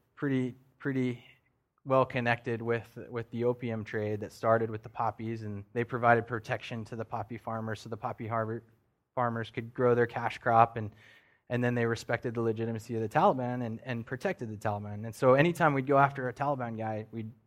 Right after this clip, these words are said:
generally get in a fight with some disgruntled poppy farmers who may or may not be,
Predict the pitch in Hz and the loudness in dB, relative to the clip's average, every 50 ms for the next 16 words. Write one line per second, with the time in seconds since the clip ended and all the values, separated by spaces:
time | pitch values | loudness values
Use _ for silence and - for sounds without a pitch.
0 | _ _ - 143 131 117 139 127 117 131 123 113 110 - - 120 120 110 110 107 | _ _ -6 -6 -4 -4 -4 -4 -4 -4 -6 -6 -8 -6 -4 -4 -4 -4 -6 -10
1 | - - 113 107 101 107 _ _ _ _ _ _ _ _ _ _ _ _ _ _ | -10 -10 -10 -10 -10 -12 _ _ _ _ _ _ _ _ _ _ _ _ _ _
2 | 120 - - - 120 120 117 110 107 - 127 120 113 120 110 - - 113 110 113 | -12 -12 -6 -4 -2 -2 -2 -4 -2 0 0 0 0 -4 -10 -10 -8 -8 -8 -6
3 | 113 113 113 110 107 - - 110 107 107 107 - - 120 123 117 117 113 110 110 | -6 -6 -6 -6 -8 -10 -12 -10 -10 -10 -10 -12 -10 -6 -4 -4 -4 -4 -4 -4
4 | 110 110 110 110 107 104 107 107 107 98 | -4 -4 -4 -4 -6 -6 -8 -8 -8 -10